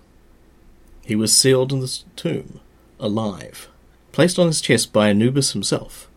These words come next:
It is the only thing that can put him down. He can't be killed. That which does not live cannot die.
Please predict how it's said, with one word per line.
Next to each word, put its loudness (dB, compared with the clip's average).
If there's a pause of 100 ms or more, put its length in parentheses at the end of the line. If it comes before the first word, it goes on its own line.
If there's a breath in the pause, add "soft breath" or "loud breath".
(440)
It 0
is 2
the 4
only 4
thing 2
that -6
can 0
put -2
him 2
down. -4 (460)
He -8
can't -2
be -10
killed. -2 (220)
That 2
which 0
does 2
not -4
live -4 (140)
cannot -2
die. -6